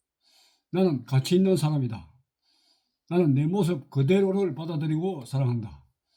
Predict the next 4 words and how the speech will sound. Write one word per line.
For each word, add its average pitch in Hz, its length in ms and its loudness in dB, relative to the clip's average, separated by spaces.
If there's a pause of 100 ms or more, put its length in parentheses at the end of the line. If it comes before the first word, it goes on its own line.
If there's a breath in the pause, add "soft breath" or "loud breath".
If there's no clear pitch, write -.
(520)
나는 165 300 -2
사랑받을 170 580 -2
자격이 151 400 0 (100)
있다. 120 400 -12